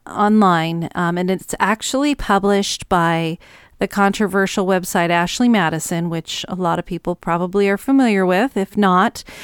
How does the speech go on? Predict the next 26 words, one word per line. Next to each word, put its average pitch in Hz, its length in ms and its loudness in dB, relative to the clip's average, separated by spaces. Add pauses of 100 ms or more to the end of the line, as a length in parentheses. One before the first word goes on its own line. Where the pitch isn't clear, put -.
(300)
um, 165 480 -2 (440)
from 196 200 0
what 185 160 2
I 185 160 2
understand, 208 840 2
I 175 100 2
haven't 175 320 -2
gone 190 220 2
there 214 160 2
personally, 185 600 0 (460)
but 180 300 2
it 180 160 -4
is 190 160 -2
a 190 40 2
website 180 520 0
where 175 240 -2
married 175 380 -2
people 165 340 -8
find 165 360 -4
other 247 220 4
married 208 380 2
people 180 260 -2
to 170 120 0
hook 165 200 -4
up - 180 -2
with. 113 360 -4